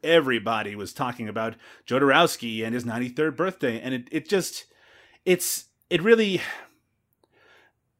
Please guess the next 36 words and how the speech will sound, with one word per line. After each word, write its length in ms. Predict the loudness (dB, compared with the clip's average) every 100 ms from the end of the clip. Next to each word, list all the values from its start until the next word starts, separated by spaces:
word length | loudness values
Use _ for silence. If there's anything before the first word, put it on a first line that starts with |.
| -8
because 500 | -8 2 6 6 4
Jodorowsky 600 | 2 6 4 4 -4 0
is 200 | -2 -2
on 280 | -2 -2 -2
social 340 | -2 -4 -4
media, 360 | -8 -8 -8 -8
he 180 | -8 -6
has, 280 | -6 -8 -12
you 160 | -12
know, 100 | -10 -6
an 100 | -4
Instagram, 540 | -2 -2 -2 0 -2
his 100 | -4
sons 280 | -4 -4 -2
have 100 | -4
Instagrams, 400 | -4 -6 -6 -6
his 100 | -6
wife 180 | -6 -6
has 140 | -6
an 120 | -6 -8
Instagram, 420 | -6 -6 -4 -6 -12 -20 _
and 320 | -4 -2 -2
you 180 | -4 -8
can 160 | -8 -6
kind 220 | -4 -2
of 80 | -4
see 420 | -6 -8 -8 -6
him, 380 | -2 0 0 -2 -6 _ -4
uh, 40 |
on 320 | -2 2 2 2
a, 40 | 0
on 120 | 0
a 60 | -2
semi 400 | 0 2 2 2
day-to-day 520 | 0 -2 -2 -4 -6
basis. 540 | -4 -4 -4 -6 -8